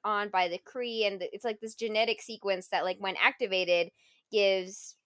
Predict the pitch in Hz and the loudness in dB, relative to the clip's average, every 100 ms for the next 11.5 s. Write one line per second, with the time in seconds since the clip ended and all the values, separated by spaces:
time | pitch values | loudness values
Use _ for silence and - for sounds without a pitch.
0 | - 196 185 214 190 180 185 180 170 220 | -12 -10 -6 -4 -4 -2 2 4 4 0
1 | - 190 190 185 180 175 165 170 175 160 | -4 -6 -6 -6 -6 -6 -8 -8 -10 -10
2 | - 170 170 202 214 196 - 208 190 151 | -10 -12 -6 -4 -6 -8 0 4 4 2
3 | 180 - _ _ _ _ 185 185 170 151 | -8 -12 _ _ _ _ 0 2 2 -2
4 | 151 180 _ _ _ _ _ _ - 202 | -8 -16 _ _ _ _ _ _ -12 -6
5 | 202 - 208 190 185 175 - - 190 185 | -4 -2 2 4 4 2 -2 -2 2 4
6 | 170 160 151 - _ _ _ _ - 202 | 4 2 -4 -10 _ _ _ _ -4 0
7 | - 254 - 247 262 285 254 - 214 190 | 4 2 4 4 4 0 0 -2 0 2
8 | 175 - _ - 233 - _ _ _ _ | 0 -10 _ -2 -2 -2 _ _ _ _
9 | _ _ _ _ _ 170 156 - - 302 | _ _ _ _ _ -4 -4 -6 -12 -6
10 | 320 233 262 247 214 311 285 320 320 - | 6 10 12 10 8 4 2 0 6 8
11 | - - 233 233 220 | 8 4 6 6 4